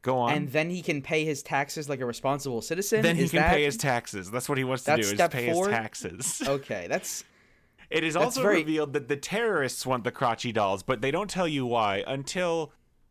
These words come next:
Speaker 1: they finally get one. Also, throughout the movie, the terrorists are just, like, weirdly incompetent slapstick guys. There's also one who I'm
Speaker 2: Okay.
Speaker 1: pretty sure is supposed to be, like, mentally disabled, and I don't really understand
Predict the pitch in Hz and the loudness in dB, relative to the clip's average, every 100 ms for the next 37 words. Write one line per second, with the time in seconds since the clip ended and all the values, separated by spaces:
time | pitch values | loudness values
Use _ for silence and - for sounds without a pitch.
0 | - 131 135 - - 143 151 139 120 131 | -2 0 0 -2 -2 -2 0 -2 0 -2
1 | 107 104 92 95 107 _ _ - 135 147 | 0 0 0 -4 -10 _ _ 0 0 2
2 | 170 151 120 - 147 147 143 135 131 127 | 0 0 -4 -2 0 0 0 0 0 0
3 | 120 117 127 120 123 - - - 117 107 | -2 -2 0 0 0 -4 -6 0 2 4
4 | 104 113 113 117 98 107 120 127 117 123 | 0 -4 -2 0 0 -2 0 0 0 -2
5 | 120 120 110 - 113 110 113 117 - - | 0 -2 -4 -2 -2 -2 -4 -4 -6 -4
6 | 107 107 - - 101 - 104 107 131 139 | 0 0 -2 -6 -6 -2 0 0 0 -2
7 | 117 110 113 - 123 120 120 113 113 104 | -2 0 0 0 -2 0 -2 -2 -2 -2
8 | 90 87 127 127 135 - 143 139 107 135 | -6 -8 -4 -4 -4 -2 -2 0 0 -2
9 | 113 135 127 127 127 - 123 131 127 107 | -2 -6 -2 -4 -4 -6 -2 -2 -2 -2
10 | 117 110 113 120 127 123 120 113 117 113 | -4 -2 -4 -4 -4 -4 -4 -2 -2 -2
11 | 127 127 117 110 101 107 98 110 107 113 | -2 -4 -4 -4 -2 -2 -2 -4 -4 -2
12 | 113 110 - 113 113 110 | -4 -4 -4 -4 -4 -6